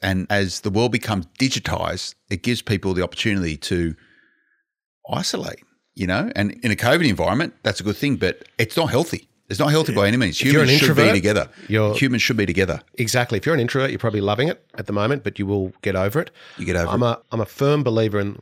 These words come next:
Speaker 2: what I call the collective.
Speaker 1: Mm.
Speaker 2: And the collective are the people, the immediate people around you, whether they're work colleagues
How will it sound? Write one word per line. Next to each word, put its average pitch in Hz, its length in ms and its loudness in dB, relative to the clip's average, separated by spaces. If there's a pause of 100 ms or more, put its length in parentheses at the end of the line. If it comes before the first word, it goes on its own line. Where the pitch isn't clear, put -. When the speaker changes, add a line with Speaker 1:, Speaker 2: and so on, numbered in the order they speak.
(140)
Speaker 2:
what 104 140 -6
I 95 40 -2
call 101 200 -6
the 90 80 -8
collective. - 560 -10 (100)
Speaker 1:
Mm. 76 240 -8 (260)
Speaker 2:
And 104 120 -6
the 98 40 -4
collective 113 440 -4
are 107 40 0
the 98 100 -4
people, 104 280 -6
the 104 80 -4
immediate 98 420 -4
people 98 240 -8
around 95 280 -4
you, 90 80 -8
whether 92 180 -6
they're 87 140 -8
work 95 260 -6
colleagues 92 440 -10